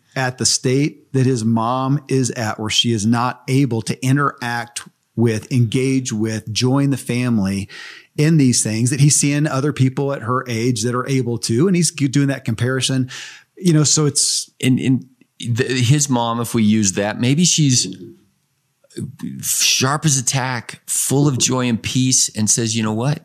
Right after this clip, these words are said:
Speaker 2: I choose to be at peace and full of gratitude.
Speaker 1: Mm-hmm.
Speaker 2: And I'm, I'm happy.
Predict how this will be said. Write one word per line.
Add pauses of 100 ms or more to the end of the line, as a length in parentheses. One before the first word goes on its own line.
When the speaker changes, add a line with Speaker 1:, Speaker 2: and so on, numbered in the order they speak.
(680)
Speaker 2:
I
choose
to
be
at
peace
and
full
of
gratitude.
Speaker 1:
Mm-hmm.
Speaker 2:
And
I'm,
I'm
happy.